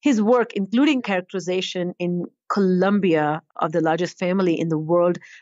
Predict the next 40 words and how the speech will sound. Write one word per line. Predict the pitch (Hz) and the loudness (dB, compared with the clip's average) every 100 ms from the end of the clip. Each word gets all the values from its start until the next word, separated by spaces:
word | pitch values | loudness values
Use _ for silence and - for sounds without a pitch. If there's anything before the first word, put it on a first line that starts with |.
| - | -4
with | 170 | -4
familial | - 170 170 175 170 | -2 0 2 2 2
Alzheimer's, | 147 160 160 160 156 147 | 0 0 0 0 -2 -2
has | 160 147 | -4 -4
appeared | 147 - 170 151 | -4 0 2 2
in | 156 165 | 0 0
New | 160 | 0
York | 147 - | 0 -2
Times, | - 202 208 208 208 208 - - - | -4 -4 0 0 2 0 -8 -20 -2
Wall | 180 175 | 0 0
Street | - 170 220 | 0 -2 -2
Journal, | 196 196 190 190 185 185 180 - - _ | 0 0 0 0 0 0 -2 -8 -20 _
in | 180 175 | -2 0
The | 165 | 0
New | 160 160 | 2 2
Yorker. | 180 185 190 170 170 165 - _ | 2 0 0 2 2 0 -4 _
It | 196 | -2
has | 196 170 | 0 0
been | 180 | 0
also, | 175 170 175 170 165 | -2 0 2 2 2
uh, | 165 | 0
referenced | 160 151 175 175 190 175 - - | 0 0 0 0 -2 -4 -8 -2
to | 170 170 - | 2 2 0
on | - 160 160 | -2 -2 -2
B | 160 | -2
B | 160 | -2
C, | 147 - 214 202 | -4 0 2 2
C | 196 175 | 2 2
N | 165 | 2
N, | 185 180 180 | 2 0 0
P | - | -2
B | 160 165 | 2 2
S, | 165 160 - _ _ _ - | 4 0 -4 _ _ _ -4
and | 165 160 | -2 -2
even | 170 165 160 | 0 0 0
C | 156 180 | -2 -2
B | 160 143 | 0 0
S | - | 0
sixty | 120 - 151 | -8 -2 -2
Minutes. | 131 123 - - | 0 -2 -6 -10